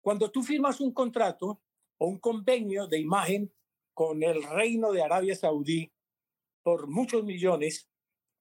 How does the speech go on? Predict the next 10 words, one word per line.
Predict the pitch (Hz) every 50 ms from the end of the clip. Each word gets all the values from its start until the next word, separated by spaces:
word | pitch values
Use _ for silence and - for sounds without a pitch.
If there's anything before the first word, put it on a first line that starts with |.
| _ _ _ _ _ _ _ _ _ _ _ _ _ _ _ _ _ _
¿cuál | - 247 247 -
puede | - 269 254
ser | - 262 254 -
tu | - 254 202
futuro | - 185 165 - 214 220 226 214
futbolístico? | - 190 170 160 170 180 185 175 - - _ - 165
¿La | 160 180 185 208
M | 226 247 254 262 254
L | 254 254 254 247
S | 269 294 - - 277 294 -